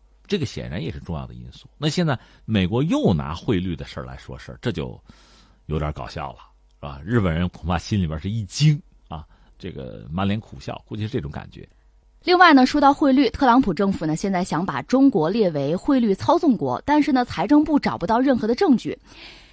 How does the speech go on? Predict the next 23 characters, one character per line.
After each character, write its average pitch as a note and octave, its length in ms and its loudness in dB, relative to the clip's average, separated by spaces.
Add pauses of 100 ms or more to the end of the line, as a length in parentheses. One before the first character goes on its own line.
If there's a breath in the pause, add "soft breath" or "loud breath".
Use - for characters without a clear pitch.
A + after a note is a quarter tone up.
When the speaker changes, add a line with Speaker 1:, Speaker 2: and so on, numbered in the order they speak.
(140 loud breath)
Speaker 2:
根 F4+ 160 4
据 D#4 200 6
汇 C#4+ 200 4
率 D4 100 6
操 D#4+ 180 2
纵 C#4 140 4
国 G#3 140 4
的 B3 80 2
标 C#4+ 200 6
准， F3+ 220 0
一 D3 60 -4
个 G3 100 2
国 F#3 180 0
家 G#3+ 200 0
必 A3+ 100 -2
须 G#3+ 160 -4
要 G3+ 100 4
满 C3 200 -2
足 D#3+ 120 -6
三 D4+ 240 2
个 F#3 120 6
条 C#3 240 -10
件： E3 260 -4